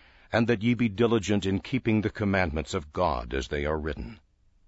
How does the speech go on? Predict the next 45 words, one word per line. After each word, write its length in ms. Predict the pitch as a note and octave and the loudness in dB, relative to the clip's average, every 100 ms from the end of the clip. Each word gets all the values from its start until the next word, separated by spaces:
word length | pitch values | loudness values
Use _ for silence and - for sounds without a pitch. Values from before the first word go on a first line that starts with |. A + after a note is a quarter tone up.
| _ _ _ | _ _ _
And 200 | G#2+ A#2 | 0 2
now 280 | A#2 D3+ E3+ | 4 4 6
I 120 | C#3+ | 4
will 140 | C3+ B2+ | 4 2
speak 300 | - C3 C3 | 2 0 4
unto 220 | B2 A2+ | 4 4
you 200 | A2+ A#2+ | 4 4
concerning 640 | - A2+ - A#2+ A2+ A2 | 2 0 2 4 4 4
those 440 | F#2 A#2+ A#2 A2+ - | 4 4 4 2 -2
twenty-four 680 | - C#3+ B2+ A2 B2+ B2 | 0 0 0 -4 0 0
plates, 380 | - - C2+ B1 | 0 -2 -2 -2
that 140 | G#2 G2+ | -2 -2
ye 200 | G#2+ A2 | -2 -2
keep 260 | - C3+ - | 0 -2 0
them, 520 | G2 B2 F#2 C2 A#1+ - - - _ - | 0 2 2 -2 -4 -10 -20 -20 _ 0
that 180 | A#2 - | 2 2
the 80 | |
mysteries 760 | A#2+ C#3 D#3+ - E2 C2 C2 E2 | 2 2 0 -2 -2 -2 -2 -2
and 120 | F2 | 0
the 100 | F#2+ | 0
works 400 | G2 D#3 - - | 2 0 0 -6
of 140 | G2 | -4
darkness, 680 | F2+ A#2 B2 D2+ C2+ - - - - | 2 2 2 -2 -4 -4 -8 -12 -10
and 160 | - A2 | -2 2
their 120 | A#2+ | 2
secret 520 | A2 - F3+ - G2+ | 2 -2 -4 -2 -4
works, 480 | D2+ D#2 C2+ - - | -2 -2 -2 -4 -4
or 120 | G2 | -2
the 100 | F#2+ | 0
secret 400 | F2+ - - B2 | 0 -2 0 0
works 340 | G2 A#2+ - - | 2 0 0 0
of 80 | G2 | 4
those 220 | G#2+ - | 2 2
people 300 | - A#2 A2+ | -2 0 2
who 160 | G2+ | 2
have 80 | G2+ | 2
been 160 | F#2 F#2+ | 2 0
destroyed, 680 | F#2 - - B2 G#2+ D2 C#2+ | 0 -4 0 2 2 2 0
may 140 | F#2 | -2
be 120 | F#2+ | 0
made 260 | F#2 F#2+ D#2 | 0 0 0
manifest 640 | E2 F#2 F2+ - F2+ - | 0 0 -2 -2 -4 -2
unto 220 | F#2 F#2 | -4 -2
this 240 | D#2+ G2+ - | -2 -2 -2
people. 480 | D2+ - A1 G1+ | -10 -10 -10 -12